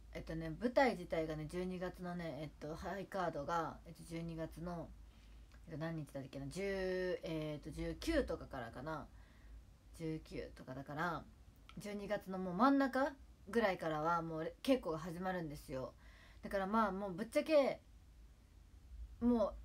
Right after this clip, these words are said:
うちょっと余裕があるんだったら十二月の頭、もうここでもう弾くなら弾いて、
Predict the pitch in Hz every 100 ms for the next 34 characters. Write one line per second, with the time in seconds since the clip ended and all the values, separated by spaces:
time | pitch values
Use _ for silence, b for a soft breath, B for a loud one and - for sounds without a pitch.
0 | - 247 226 381 381 277 247 269 277 277
1 | 277 233 220 208 226 254 262 262 240 -
2 | 254 311 311 285 - - - 254 285 285
3 | 294 294 381 381 381 349 - - 349 262
4 | 214 247 269 269 277 262 165